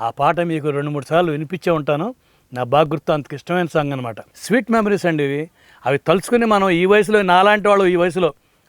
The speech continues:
ఆనందపడాలి, చాలా సంతోషపడాలి. ఆ రోజులు అలా ఉన్నాం, ఈ రోజులు ఎలా ఉన్నామని. ఎందుకో ఈరోజు ఇది తింటుంటే మీతో ఆ జ్ఞాపకాన్ని పంచుకోవాలనిపించింది,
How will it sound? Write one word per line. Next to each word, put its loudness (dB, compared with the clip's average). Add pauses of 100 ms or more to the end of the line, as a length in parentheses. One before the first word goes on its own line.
ఆనందపడాలి, 0 (560)
చాలా -2
సంతోషపడాలి. -2
ఆ 0
రోజులు -4
అలా -4
ఉన్నాం, -4 (420)
ఈ -4
రోజులు 0
ఎలా 0
ఉన్నామని. -6 (380)
ఎందుకో 2
ఈరోజు 2
ఇది -2
తింటుంటే 2 (540)
మీతో 0 (400)
ఆ 0
జ్ఞాపకాన్ని 0
పంచుకోవాలనిపించింది, -4